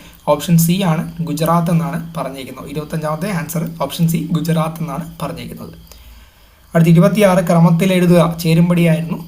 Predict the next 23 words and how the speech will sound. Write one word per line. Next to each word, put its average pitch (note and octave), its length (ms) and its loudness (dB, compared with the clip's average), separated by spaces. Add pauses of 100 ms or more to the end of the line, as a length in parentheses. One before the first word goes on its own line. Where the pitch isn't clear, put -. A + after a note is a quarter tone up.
(160)
ഇരുപത്തിയാറാമത്തെ E3 760 2 (100)
ആൻസർ E3 260 0
എന്ന് E3 120 2
പറയുന്ന D#3+ 300 -4
ഓപ്ഷൻ F3+ 240 -6 (340)
എ - 20 2 (160)
ആണ് - 140 -6 (240)
ആൻസർ. C#3 320 -10
ഇരുപത്തിയാറാമത്തെ D#3+ 1500 -4 (300)
ആൻസർ D#3 340 -8
എന്ന് E3 160 2
പറയുന്നത് D#3+ 340 -8 (260)
ഓപ്ഷൻ - 260 -8 (300)
എ B2+ 40 -10 (120)
ആണ്. - 120 -18 (1040)
ഇരുപത്തിയേഴ്, E3 600 -2 (340)
എക്സൈസ് F#3+ 420 -6
വകുപ്പിന് E3+ 480 -2
കീഴിലെ D#3+ 300 -6 (240)
വിമുക്തിയുടെ E3 760 0
നേതൃത്വത്തിൽ D#3 560 -6 (380)
സ്കൂൾ F3 260 -2 (120)
കുട്ടികളിൽ E3 440 -4